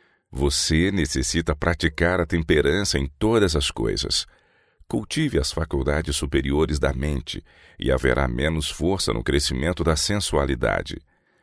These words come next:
É-lhe impossível crescer em força espiritual enquanto seus apetites e paixões não estiverem sob perfeito controle.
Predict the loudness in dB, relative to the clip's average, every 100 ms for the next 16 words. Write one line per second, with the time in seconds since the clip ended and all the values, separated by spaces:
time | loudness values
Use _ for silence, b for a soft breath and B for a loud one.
0 | _ _ _ _ _ 0 4 4 2 -2
1 | -2 -2 -2 -2 -2 -2 -2 0 0 2
2 | 2 2 0 -4 0 0 0 -2 -2 -6
3 | -2 2 4 2 -4 b b b -4 -4
4 | 0 0 0 0 2 0 0 -4 -4 -6
5 | -4 -4 0 0 0 0 0 0 -2 -4
6 | b b -4 0 2 0 -2 -4 2 4
7 | 4 4 2 0 0 0 0 0 0 0
8 | 2 0 0 2 2 2 -2